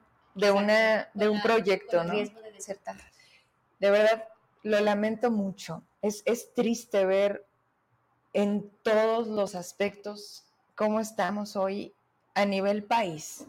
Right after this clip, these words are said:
Speaker 1: En Zacatecas sabemos lo que nos duele y nos están doliendo. A mí me duele verlas. Ahorita que les decía cuántos años tienen, por supuesto que no lo voy a decir,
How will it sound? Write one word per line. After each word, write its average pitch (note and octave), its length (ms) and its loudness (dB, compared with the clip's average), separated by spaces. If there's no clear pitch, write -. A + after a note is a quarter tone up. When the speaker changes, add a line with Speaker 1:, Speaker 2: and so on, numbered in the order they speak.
Speaker 1:
En F#3+ 140 -2
Zacatecas C4 800 0
sabemos A3 460 -10
lo G3 100 -16
que E3+ 100 -2
nos E3 200 -6
duele F3+ 400 0
y G3 120 -4
nos G3 180 2
están F#3 340 -2
doliendo. G3 540 0
A D#3+ 60 0
mí G#3+ 140 0
me C#4 140 2
duele A3+ 280 0
verlas. F3 580 -2
Ahorita G3 360 2
que A#3 100 -2
les G3+ 140 0
decía F#3 280 -2
cuántos G3+ 240 -2
años G#3+ 320 -2
tienen, F3 480 -4
por F#3+ 140 -4
supuesto G3 340 -14
que G#3 120 -8
no F#3 100 -4
lo F3+ 100 0
voy F3+ 220 0
a F3 80 2
decir, E3+ 360 -6